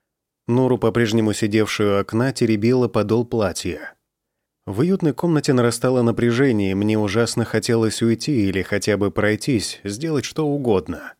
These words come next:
Письма могут и подождать. Я опустилась на колени и похлопала себя по ноге, чтобы пробудить Чичи, дремавшую на солнышке у балконной двери.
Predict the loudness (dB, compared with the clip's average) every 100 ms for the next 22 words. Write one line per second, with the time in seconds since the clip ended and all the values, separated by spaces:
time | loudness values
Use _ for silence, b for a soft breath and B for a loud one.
0 | _ _ _ _ _ -8 -2 2 2 2
1 | 0 0 0 0 0 -6 -8 -14 -16 _
2 | _ _ _ -8 -2 -2 0 -2 0 0
3 | 0 0 -4 0 0 2 2 0 0 -2
4 | -2 -2 0 -2 -2 0 0 0 -2 0
5 | 0 0 0 -4 -2 -2 -2 0 0 0
6 | -2 -2 -2 -2 -6 -4 -2 0 -2 -2
7 | -2 0 -2 -2 -2 0 -2 -2 -2 0
8 | 0 -2 -2 -2 0 0 0 0 0 -4
9 | -10